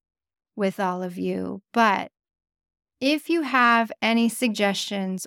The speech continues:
or comments, or you wanna be a guest on the show, or you just have a guest recommendation, please feel free to reach out to me personally at J S D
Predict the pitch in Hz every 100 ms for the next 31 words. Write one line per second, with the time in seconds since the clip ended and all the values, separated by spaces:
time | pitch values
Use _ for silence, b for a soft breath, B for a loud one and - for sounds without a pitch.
0 | - - - 226 220 220 208 208 208 -
1 | - - 196 190 180 180 190 190 220 240
2 | 262 254 233 220 - 220 214 - - 208
3 | 202 196 196 - 202 196 190 185 180 180
4 | - _ _ _ _ 202 190 190 - 185
5 | 190 190 185 - 196 - 196 190 202 233
6 | - 294 311 320 - _ _ _ - 254
7 | 262 254 - 233 - 226 208 208 208 190
8 | 196 - - 196 - - 196 196 196 -
9 | 208 - 233 233 302 349 - 202 185 -
10 | 175 202 208 220 226 - 202 196 - 202
11 | 220 262